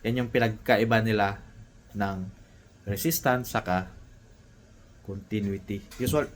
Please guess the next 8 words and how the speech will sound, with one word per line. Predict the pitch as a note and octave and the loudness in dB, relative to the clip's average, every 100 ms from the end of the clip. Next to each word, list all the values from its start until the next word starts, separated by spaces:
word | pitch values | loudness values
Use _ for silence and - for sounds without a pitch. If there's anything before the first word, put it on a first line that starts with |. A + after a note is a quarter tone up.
| - | -10
usually | A#2+ C#3+ C3 | -4 2 2
kasi | A#2+ C#3+ | 2 0
pag, | A#2 G#2+ G#2+ - - - - - - - - - - - - - | -2 -4 -8 -18 -20 -20 -20 -20 -20 -20 -20 -20 -20 -20 -20 -8
pag | A#2+ G#2 | -2 -2
building | G2+ B2 D3 D#3+ | 0 2 4 4
wiring, | D3+ C#3+ C3+ B2+ B2+ C3 B2+ - - | 6 8 8 6 4 -2 -8 -14 -8
usually | A#2 A#2 A#2 A2 G#2+ G2+ F2+ - - - - - - - - - - - | -4 2 4 6 4 0 -4 -12 -20 -20 -20 -20 -20 -20 -20 -20 -20 -8
mga | G2+ G#2 | -2 0